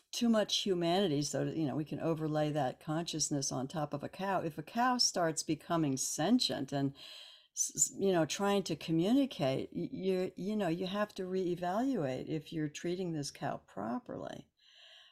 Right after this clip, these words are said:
Uh, you know, and, and at what point do you let them go? Uh, you're not, you're too much like a, you know, a sentient living partner here on Earth.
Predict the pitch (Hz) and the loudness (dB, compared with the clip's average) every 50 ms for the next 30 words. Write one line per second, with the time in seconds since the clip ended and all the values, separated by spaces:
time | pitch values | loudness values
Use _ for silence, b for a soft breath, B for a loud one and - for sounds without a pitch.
0 | b _ - 147 151 139 131 139 131 82 - - - - 185 180 180 170 160 143 | b _ 0 2 4 4 4 4 2 0 -2 -6 -8 -6 -4 -2 0 2 2 2
1 | 143 - - 165 170 165 165 170 - - 160 156 160 160 - 156 175 175 165 - | 0 0 0 0 0 2 0 0 0 0 0 0 0 0 0 0 0 -2 -2 -4
2 | - - - 190 190 190 180 160 156 170 165 165 160 156 156 147 143 - - 143 | -8 -6 -2 0 0 0 -2 -4 -4 -4 -2 -2 -2 -2 -2 -4 -4 -4 -2 0
3 | 139 139 - 165 165 160 135 - - - - 147 147 - - 135 135 135 131 139 | 0 0 0 -2 -2 -2 -2 -2 -4 -6 -8 -12 -14 -12 -8 -8 -6 -4 -4 -4
4 | 143 147 151 151 156 151 151 151 - 160 151 151 147 143 - - - 170 160 156 | -4 -2 -2 -2 -2 -2 -2 -2 -4 -4 -4 -4 -4 -4 -6 -4 -2 0 2 2
5 | 156 147 147 143 - - - 143 135 135 135 - - 127 135 135 135 b b b | 2 2 0 -2 -4 -6 -6 -4 -4 -4 -6 -6 -8 -8 -8 -8 -8 b b b
6 | b b b b b b b b b _ - 185 175 160 151 147 147 151 - - | b b b b b b b b b _ -4 -2 0 2 2 2 2 0 0 0
7 | - 165 151 160 147 - 160 151 - - 143 160 160 143 156 151 143 143 143 139 | 0 2 2 2 0 0 0 -2 -2 -2 -2 -2 -2 0 0 2 2 2 2 0
8 | 143 - _ - - 175 170 185 190 185 170 151 139 147 151 160 143 139 131 127 | -4 -8 _ -10 -4 -2 0 0 0 -2 -2 -2 0 0 0 -2 -2 -2 -4 -4
9 | 131 131 131 135 160 170 143 - - - - - - | -4 -4 -4 -4 -4 -4 -4 -6 -8 -12 -14 -18 -16